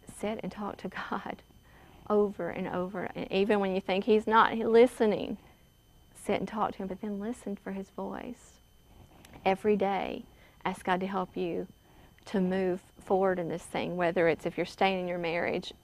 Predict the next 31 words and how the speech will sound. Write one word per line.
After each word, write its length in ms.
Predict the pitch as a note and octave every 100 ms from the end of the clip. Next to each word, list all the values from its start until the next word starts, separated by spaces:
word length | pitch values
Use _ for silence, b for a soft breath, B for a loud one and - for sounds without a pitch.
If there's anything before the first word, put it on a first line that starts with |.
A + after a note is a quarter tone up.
| -
counseling, 840 | - F#3 E3+ - - E3+ - - -
um, 360 | E3 D#3+ E3 F3 B B B B -
if 120 | F#3 -
it's 160 | -
going 200 | - F#3+
to 40 | F3+
your 80 | F3
pastor 520 | - F#3 - - F3
with 200 | E3+ F3
your 180 | E3+ -
husband 420 | - G3 F#3 E3+
and 100 | E3+ F#3
saying, 280 | F3+ F3
"We 120 | F3+ F#3
gotta 220 | E3+ G2+
have 260 | - - -
help." 420 | - G3+ - - - - B B B B
But 120 | -
you 220 | F#3+ G#3 G#3
can 560 | - - B3 A#3+ F#3 -
overcome, 560 | - F#3 F#3+ - F#3+ F#3
but 120 | E3+ -
only 260 | G#3 G#3
through 180 | - -
Christ 760 | - - - - - - - -
and 80 | G3+
spending 360 | - G3 F#3+
time 240 | - G#3 F#3+
in 80 | G3
His 360 | A3 C4+ C4+
Word. 360 | - - -